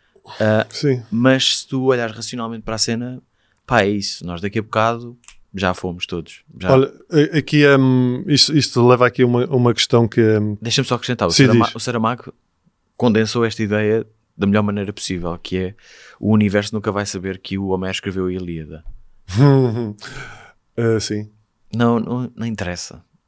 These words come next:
Speaker 1: não interessa.
Speaker 2: Sim.
Speaker 1: <laughs>
Speaker 2: Sim, faz sentido. Hum, a Marta, a Marta Carneiro, que é uma das patronas do podcast, perguntou: "Achas que em Portugal, eh, somos preparados para a realidade da morte?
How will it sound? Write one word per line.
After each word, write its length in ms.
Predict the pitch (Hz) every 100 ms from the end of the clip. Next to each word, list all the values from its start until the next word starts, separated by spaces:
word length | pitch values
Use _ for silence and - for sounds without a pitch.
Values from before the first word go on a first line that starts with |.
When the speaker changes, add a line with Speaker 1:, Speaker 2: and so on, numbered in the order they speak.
| -
Speaker 1:
não 80 | 87
interessa. 400 | 73 67 - - _ _ _ _ _ _ _
Speaker 2:
Sim. 220 | - 110 101 - - _ -
Speaker 1:
<laughs> 880 | - - - - - - _ _ -
Speaker 2:
Sim, 240 | - 110
faz 220 | 107 98
sentido. 380 | 104 98 110 104 _ _ _ _ _ _ _ _ -
Hum, 680 | 123 113 113 110 113 113 - _ _ _ - -
a 80 |
Marta, 480 | 127 131 123 127 127
a 40 | 127
Marta 260 | 123 123
Carneiro, 540 | - 113 110 110 110 110 -
que 80 |
é 60 | 110
uma 220 | 107 104
das 180 | 101 104
patronas 500 | - 98 98 98 98
do 80 | 98
podcast, 500 | 101 101 - 101 -
perguntou: 640 | - 107 113 104 107 101 _ - - _
"Achas 300 | - 135 151
que 100 | -
em 60 | 151
Portugal, 360 | - - 139 139
eh, 480 | - - 143 131
somos 300 | 131 139 127
preparados 480 | - - 131 127 120
para 180 | - 120
a 20 |
realidade 480 | 110 120 120 120 113
da 80 | 110
morte? 400 | 113 127 -